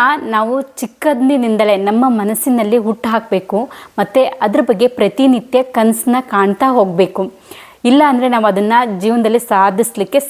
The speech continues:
ಸಾಧ್ಯನೇ ಇಲ್ಲ. ಹಾಗೆ ನಮ್ಮ ಕನಸನ್ನ ನಾವು ಒಂದು ಪೇಪರಲ್ಲಿ ಬರೆದಿಟ್ಕೋಬೇಕು, ಪ್ರತಿನಿತ್ಯ ಅದನ್ನ ಓದ್ತಾ ಇರಬೇಕು. ನನ್ನ ಜೀವನದಲ್ಲಿ ನಾನು ಹೀಗೆ ಆಗಬೇಕು, ನಾನೊಬ್ಬ ಸಿಂಗರ್ ಆಗಬೇಕು, ನಾನೊಬ್ಬ ಆ್ಯಕ್ಟರ್ ಆಗಬೇಕು,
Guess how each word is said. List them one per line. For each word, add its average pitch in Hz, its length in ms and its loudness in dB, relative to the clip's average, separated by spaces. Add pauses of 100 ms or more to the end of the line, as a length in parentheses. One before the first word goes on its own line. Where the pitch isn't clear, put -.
ಸಾಧ್ಯನೇ 196 600 2 (100)
ಇಲ್ಲ. 185 120 -4 (560)
ಹಾಗೆ 247 320 2 (440)
ನಮ್ಮ 285 260 6 (140)
ಕನಸನ್ನ 226 480 -2 (180)
ನಾವು 202 200 -4 (160)
ಒಂದು 220 180 0 (260)
ಪೇಪರಲ್ಲಿ 254 460 0 (120)
ಬರೆದಿಟ್ಕೋಬೇಕು, 185 840 -4 (420)
ಪ್ರತಿನಿತ್ಯ 269 760 2 (180)
ಅದನ್ನ 214 280 -2 (280)
ಓದ್ತಾ 202 320 0 (100)
ಇರಬೇಕು. 180 380 -6 (460)
ನನ್ನ 247 240 4
ಜೀವನದಲ್ಲಿ 220 460 2 (100)
ನಾನು 208 240 -2
ಹೀಗೆ 202 220 0 (140)
ಆಗಬೇಕು, 170 400 -2 (260)
ನಾನೊಬ್ಬ 202 360 0 (180)
ಸಿಂಗರ್ 208 380 -2
ಆಗಬೇಕು, 170 320 -6 (100)
ನಾನೊಬ್ಬ 175 280 -2 (160)
ಆ್ಯಕ್ಟರ್ 220 360 0
ಆಗಬೇಕು, 175 340 -4